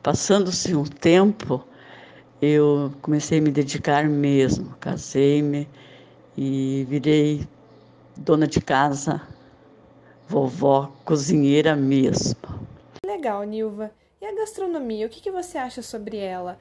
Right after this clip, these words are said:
Speaker 2: Uma característica desse mundo que você acha mais interessante, que te faz apaixonar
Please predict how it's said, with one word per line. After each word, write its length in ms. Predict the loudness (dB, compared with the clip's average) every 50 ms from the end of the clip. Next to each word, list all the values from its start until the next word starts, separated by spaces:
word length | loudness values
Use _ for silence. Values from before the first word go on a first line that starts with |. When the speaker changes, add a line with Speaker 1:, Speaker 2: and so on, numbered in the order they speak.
| _ _ _ -16
Speaker 2:
Uma 140 | -14 -10 -6
característica 760 | -4 -4 -4 -4 -4 -4 -4 -4 -4 -6 -6 -8 -10 -10 -8
desse 280 | -8 -8 -8 -8 -8 -10
mundo 320 | -8 -8 -8 -8 -8 -8
que 140 | -8 -10 -10
você 220 | -12 -12 -10 -8 -10
acha 200 | -10 -8 -10 -10
mais 200 | -10 -10 -10 -10
interessante, 800 | -10 -10 -10 -10 -10 -12 -12 -12 -12 -10 -10 -12 -14 -16 -20
que 120 | -20 -20 -20
te 160 | -20 -20 -20
faz 380 | -16 -12 -12 -10 -10 -10 -10
apaixonar 800 | -12 -12 -10 -10 -12 -12 -12 -14 -14 -12 -10 -10 -10 -10 -12 -14